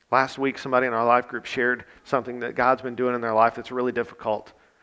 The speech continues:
And that person started their story with, "Listen, I might be crazy and I'm not sure,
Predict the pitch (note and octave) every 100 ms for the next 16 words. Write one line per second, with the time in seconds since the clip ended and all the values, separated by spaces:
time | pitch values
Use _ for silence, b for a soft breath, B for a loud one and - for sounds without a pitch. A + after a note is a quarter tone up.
0 | b B2 C3 D3+ C3+ C3+ - - C#3 D3+
1 | D#3 D#3 D#3+ - C#3+ C3 B2 A#2 A2 C3
2 | C3 - A2 - B B B B _ _
3 | - C#3 D3+ C3+ C3 - C#3+ D3 C3+ C#3+
4 | C3 C3+ C#3+ C3 C3+ - A2